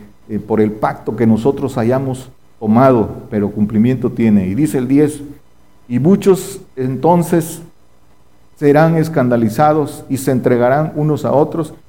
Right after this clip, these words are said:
y unos a otros se ab-, se aborrecerán".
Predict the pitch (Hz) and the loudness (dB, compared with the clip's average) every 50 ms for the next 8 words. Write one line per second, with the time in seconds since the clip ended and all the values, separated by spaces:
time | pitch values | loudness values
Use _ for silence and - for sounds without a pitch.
0 | - - - 120 131 147 160 156 147 147 156 - - 123 117 131 147 147 - 143 | -20 -14 -4 2 2 4 4 2 0 -4 -10 -6 -2 0 2 2 2 2 0 -2
1 | 147 143 135 - - - - - - - - 120 120 113 110 110 117 113 113 101 | -4 -4 -6 -8 -16 -20 -20 -20 -20 -20 -14 -6 -4 -4 -4 -4 -8 -12 -8 -4
2 | 107 104 110 - - - - - - - - - 131 120 120 113 113 - 113 110 | -4 -4 -4 -6 -10 -20 -20 -20 -20 -20 -18 -8 -4 -2 -2 -2 0 0 0 0
3 | 110 110 - 107 104 - 104 101 101 101 98 90 87 | 0 0 -2 -2 -4 -2 -2 -2 0 0 -2 -2 -4